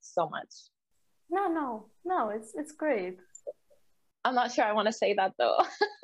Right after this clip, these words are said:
Speaker 2: Okay, okay, don't worry. I, I can cut it out, or we can keep it also like that. <laughs>
Speaker 1: Sure. <laughs> Whatever. <laughs> Okay. But the, the, the,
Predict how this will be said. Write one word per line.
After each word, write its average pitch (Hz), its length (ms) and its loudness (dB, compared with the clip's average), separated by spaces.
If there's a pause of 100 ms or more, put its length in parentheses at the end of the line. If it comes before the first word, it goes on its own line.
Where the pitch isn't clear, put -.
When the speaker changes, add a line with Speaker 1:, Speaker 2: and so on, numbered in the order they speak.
(420)
Speaker 2:
Okay, 262 360 8
okay, 202 280 -8
don't 220 160 -4
worry. 196 220 0
I, - 280 -2
I - 20 0
can 226 240 -8
cut 233 160 2
it 220 120 -4
out, 180 340 -6 (200)
or 208 180 2
we 220 120 -2
can 220 200 -6
keep 226 200 -6
it 196 100 -6
also 190 240 -4
like 180 240 -10
that. - 300 -6
<laughs> 233 480 0 (1400)
Speaker 1:
Sure. 185 300 0
<laughs> 427 60 2 (1900)
Whatever. 302 560 0 (480)
<laughs> 508 60 4 (920)
Okay. 240 380 -2 (880)
But 269 280 0
the, 277 220 0 (140)
the, 220 500 0
the, 208 340 -2